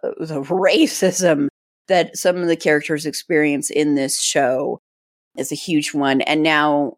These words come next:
uh, I'm actually in season two, and now in season two, homophobia and one, and one character coming to terms with their sexuality really later in life and not even realizing until they met someone. I'm not gonna say who that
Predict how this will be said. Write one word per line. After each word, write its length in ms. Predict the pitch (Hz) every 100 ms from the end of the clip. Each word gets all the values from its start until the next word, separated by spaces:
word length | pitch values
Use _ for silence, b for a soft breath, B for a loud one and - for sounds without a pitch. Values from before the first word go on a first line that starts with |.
| _ _ -
uh, 100 | - -
I'm 140 | 190
actually 360 | 196 - - 165
in 100 | 151
season 420 | 151 156 147 143
two, 520 | - 185 175 117 92 -
and 220 | 151 156
now 240 | 160 151
in 120 | 156
season 460 | 151 - 151 147 135
two, 580 | 135 - 156 139 131 143 _ _ 139 _
homophobia 760 | 156 175 160 - 156 147 143 139
and 100 | 143
one, 160 | 151 139
and 160 | 156 156
one 200 | 156 143
character 640 | - 139 143 - 147 156 B B B B B _ _ _
coming 280 | 262 247 214
to 80 |
terms 320 | 196 220 196 190
with 120 | 160
their 120 | 170
sexuality 840 | - 170 - 160 135 139 160 165
really 360 | 147 160 175 151
later 400 | 139 127 175 240
in 140 | 254
life 440 | 269 277 320 320 208
and 140 | 180
not 180 | 160 156
even 200 | 165 156
realizing 920 | 147 156 185 220 240 254 285 294 294 _ _ _
until 340 | - 185 165 156
they 140 | 151
met 260 | 147 - -
someone. 540 | 269 262 277 294 294 294
I'm 80 | 180
not 160 | 151
gonna 140 | 143 147
say 180 | 143
who 100 | 156 156
that 200 | 139